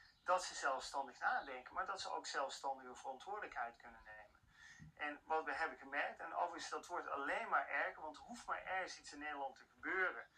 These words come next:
En, en, en het hele, eh, eh, eh, stelsel klapt in elkaar, is dat we uiteindelijk, eh, eh, eh, geen goede leiders meer hebben,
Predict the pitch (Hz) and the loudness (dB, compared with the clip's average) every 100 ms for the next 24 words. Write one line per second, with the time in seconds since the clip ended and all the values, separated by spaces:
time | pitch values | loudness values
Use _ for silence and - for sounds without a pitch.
0 | - - - - 156 156 - - - - | -20 -20 -20 -2 2 2 0 -4 -2 -4
1 | - - - 170 180 156 139 - 131 135 | -4 -4 -2 2 4 4 4 2 -2 0
2 | 131 127 131 131 127 - 160 156 - - | 0 -2 0 -2 -2 2 4 4 0 -4
3 | 139 127 127 123 - - 139 - - - | -2 -2 -4 -12 -2 0 0 -2 -8 -4
4 | 175 - 147 - 139 - - 175 185 - | -4 -2 -4 0 0 -2 4 8 8 6
5 | 139 135 _ _ _ _ _ _ - 143 | -4 -8 _ _ _ _ _ _ 4 4
6 | 139 135 135 135 131 - - 202 202 170 | 6 4 4 2 2 0 0 0 0 -2
7 | 151 135 151 208 - - - 131 123 - | -4 6 10 10 8 -2 -6 -10 -10 -6
8 | 117 - | -6 -6